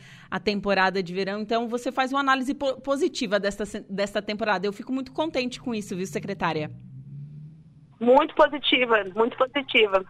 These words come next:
Speaker 2: Também fico muito feliz,
Speaker 1: Ai,
Speaker 2: com
Speaker 1: que,
Speaker 2: certeza.
Speaker 1: que legal. Então, né, en-, encerrando a temporada de verão, eu sei que vocês têm bastante eventos também na parte de inverno. Espero te receber,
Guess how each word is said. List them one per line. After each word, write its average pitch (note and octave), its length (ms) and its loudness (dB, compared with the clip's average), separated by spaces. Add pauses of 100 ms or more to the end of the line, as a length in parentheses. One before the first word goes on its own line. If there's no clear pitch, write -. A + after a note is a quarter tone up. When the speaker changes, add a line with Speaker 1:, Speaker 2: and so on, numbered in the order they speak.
Speaker 2:
Também A#3 340 2
fico D4 220 0
muito C4+ 260 2
feliz, D4 400 4 (220)
Speaker 1:
Ai, F#3 280 -6
Speaker 2:
com G#3 140 4
Speaker 1:
que, G#3 80 -2
Speaker 2:
certeza. C4 460 2 (240)
Speaker 1:
que F#3 160 -10
legal. E3+ 500 -4 (340)
Então, D#4+ 320 2 (280)
né, C#4+ 340 0
en-, C4 220 -4 (100)
encerrando D4 460 2
a E4+ 40 6
temporada D4+ 480 4
de A#3 80 -2
verão, C4+ 200 4
eu D4 40 0
sei C#4+ 160 -2
que C4 60 -10
vocês B3 260 -6
têm B3+ 140 -6
bastante A#3+ 380 -4
eventos A3 320 -4
também G#3+ 360 -4 (280)
na G3+ 160 0
parte G#3 400 0
de F#3+ 120 -6
inverno. G#3 460 -2
Espero C4+ 580 0
te C#4+ 140 -4
receber, B3+ 580 2